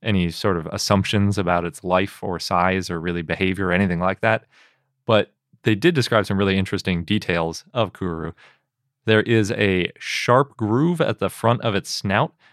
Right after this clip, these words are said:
which is very similar to Velociraptor, although the one in Velociraptor is a little bit less pronounced. There's also a hornlet above its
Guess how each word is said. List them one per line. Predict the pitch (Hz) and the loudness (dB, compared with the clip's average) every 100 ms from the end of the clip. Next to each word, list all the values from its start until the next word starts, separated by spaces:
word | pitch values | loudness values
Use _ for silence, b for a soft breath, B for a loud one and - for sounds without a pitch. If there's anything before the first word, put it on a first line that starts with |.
| b - | b -4
which | 101 | -2
is | 101 | 0
very | 87 107 110 | 0 0 0
similar | - 113 113 | 0 2 0
to | 107 | 0
Velociraptor, | 90 95 120 131 135 147 156 151 | -2 0 0 0 0 0 0 0
although | 117 98 95 92 | 2 2 2 2
the | 87 95 | 0 -2
one | 95 | 0
in | 92 | 0
Velociraptor | 90 87 - 104 98 104 | 0 0 0 -2 -2 -2
is | 87 - | -4 -6
a | |
little | 90 | -6
bit | 90 | -4
less | 92 90 | -2 -2
pronounced. | - 98 85 98 117 - - _ _ _ _ _ _ _ _ - | -2 -4 0 -2 -4 -12 -16 _ _ _ _ _ _ _ _ -2
There's | 117 98 | -2 0
also | 120 120 131 120 | 2 2 2 0
a | 104 | -2
hornlet | - - 127 139 165 190 202 - | -6 -4 0 2 4 2 -2 -6
above | 131 95 110 120 | -6 0 2 2
its | 107 | -4